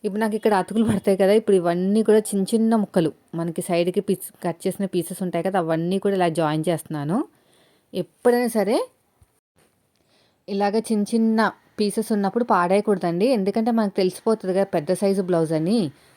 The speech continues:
అలాంటప్పుడు మనకి ఇలాంటివి సేవ్ అవుతాయి అన్నమాట. వేరే కలర్ క్లాత్లు వేసామనుకోండి అంతగా లుక్ రాదు. ఇక్కడ చూడండి, ఇక్కడ నాకు కొంచెం అతుకులు పడ్డాయి, దీన్ని కూడా ఇలా కవర్ చేస్తున్నాను. స్టార్టింగ్లో ఫోల్డింగ్ చేసాను, ఫోల్డింగ్ చేసేసుకుని ఇలాగ,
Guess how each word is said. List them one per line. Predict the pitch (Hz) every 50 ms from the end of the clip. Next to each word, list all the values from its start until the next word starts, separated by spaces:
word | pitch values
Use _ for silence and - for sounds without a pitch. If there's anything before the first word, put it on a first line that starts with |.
| _ -
అలాంటప్పుడు | - 196 196 202 208 202 214 190 - 233 262
మనకి | 247 233 214 220 - 240
ఇలాంటివి | 214 196 190 196 226 214
సేవ్ | - 220 208 208 220
అవుతాయి | 220 208 202 196 180
అన్నమాట. | 165 156 151 147 147 139 - 160
వేరే | 165 180 190 190 208 208
కలర్ | - 214 208 208 202
క్లాత్లు | - 202 185 185 185 - 196
వేసామనుకోండి | 190 180 - 190 175 170 160 156 170 156 156
అంతగా | 156 160 160 - - 185 190 202
లుక్ | 196 165 - -
రాదు. | 196 190 165 160 151 151 165 226 330 453 - _ _ _ _ _ _ _ _ _ _ _ _ _ _ _ _ _ _ _ _ _ _ _ -
ఇక్కడ | 190 - 190 180
చూడండి, | - 180 170 160 156 160
ఇక్కడ | - - 185 185 190
నాకు | 196 190 185 -
కొంచెం | - 190 175 - 190
అతుకులు | 170 160 - 170 175 175
పడ్డాయి, | 180 160 151 147 160 175 220 226
దీన్ని | 190 185 175 170 175 170
కూడా | 196 190
ఇలా | 180 165 165 160
కవర్ | - 170 156 151 151 147 156
చేస్తున్నాను. | 165 160 156 151 - - 170 156 147 151 180 240 311 359 - _ _ _ _ _ _ -
స్టార్టింగ్లో | - - 208 196 185 190 185 - 226 240 254 254
ఫోల్డింగ్ | 240 - 226 202 208 214 214 208 196
చేసాను, | 175 156 - - - 156 139 135 - -
ఫోల్డింగ్ | - - - 180 170 170 175 185 196 190
చేసేసుకుని | 185 180 170 - 185 170 - - 226 233 294 415 453 - _ _ _ _ _ _ _ _ _ _ _ _ _ _ _ _ _ _ _ _ _ _ _ _ _ _ _
ఇలాగ, | 175 160 147 139 135